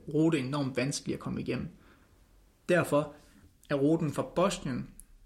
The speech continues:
til Kroatien, Slovenien og Italien noget lettere. Men heller ikke lettere end, at der er, er enormt mange rapporter omkring, at kroatisk grænsepoliti bruger ekstrem vold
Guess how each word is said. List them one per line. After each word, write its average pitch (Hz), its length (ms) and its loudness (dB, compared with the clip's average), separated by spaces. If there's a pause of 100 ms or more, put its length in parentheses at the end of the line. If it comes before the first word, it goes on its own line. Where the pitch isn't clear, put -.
(840)
til 139 180 -4
Kroatien, 127 600 0 (680)
Slovenien 135 520 0
og - 160 -6
Italien 143 420 0
noget 135 340 2
lettere. 147 320 0 (920)
Men 175 420 4 (360)
heller 185 240 2
ikke 165 180 0
lettere 175 340 2
end, 139 120 -2
at - 180 -8
der 123 60 0
er, 120 500 -2
er - 120 -4
enormt 160 460 4
mange 139 280 -2
rapporter 151 440 2
omkring, 135 460 -2 (300)
at 139 140 -2
kroatisk 175 500 -2
grænsepoliti 139 840 -2 (1080)
bruger 139 320 4
ekstrem 143 600 0
vold 165 260 2